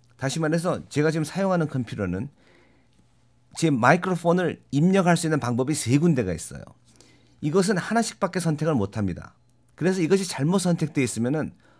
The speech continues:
소리가 제대로 나오지 않습니다. 그래서 어떻게 하면 이것이 제대로 되는지 아냐면 결국 보시는 방법밖에 없습니다. 이렇게 하-, 가셔가지고요.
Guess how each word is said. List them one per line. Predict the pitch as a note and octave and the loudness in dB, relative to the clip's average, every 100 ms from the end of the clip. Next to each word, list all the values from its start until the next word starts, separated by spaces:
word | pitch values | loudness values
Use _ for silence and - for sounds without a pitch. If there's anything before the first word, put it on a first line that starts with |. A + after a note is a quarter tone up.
| - | -16
소리가 | - G3+ F#3+ F3+ - - | -4 0 4 4 2 -4
제대로 | C3 D3 D#3+ | -2 2 2
나오지 | B2 G#2+ A2 C3 | 4 2 2 -2
않습니다. | G#2 G2+ B2+ G2 - _ _ _ _ _ _ _ - | -4 -4 -2 -4 -4 _ _ _ _ _ _ _ -4
그래서 | E3 F3+ | 0 2
어떻게 | - C3+ D3+ - | 2 2 0 0
하면 | G#3 E3 | 0 2
이것이 | E3 - | 0 0
제대로 | C#3 D#3 | 0 2
되는지 | D3 C#3+ C#3+ | 2 2 2
아냐면 | D3+ A2 A#2+ C3 A2+ C#3 - _ _ _ | -2 0 0 2 0 -4 -8 _ _ _
결국 | - D#3+ F3 | -2 0 2
보시는 | C#3 D#3+ F3+ E3+ | 2 2 2 2
방법밖에 | C#3+ C3+ B2 A2+ G#2+ | 2 2 -2 -2 -4
없습니다. | F#2 F2 D#2 - - _ _ _ _ _ _ _ | -4 -8 -8 -12 -20 _ _ _ _ _ _ _
이렇게 | - D3+ F3+ | -4 -2 0
하-, | E3 - | 0 -2
가셔가지고요. | - B2+ E3+ C#3 G#2 F2 F2+ F#3 | -4 -2 2 2 0 -2 -4 -6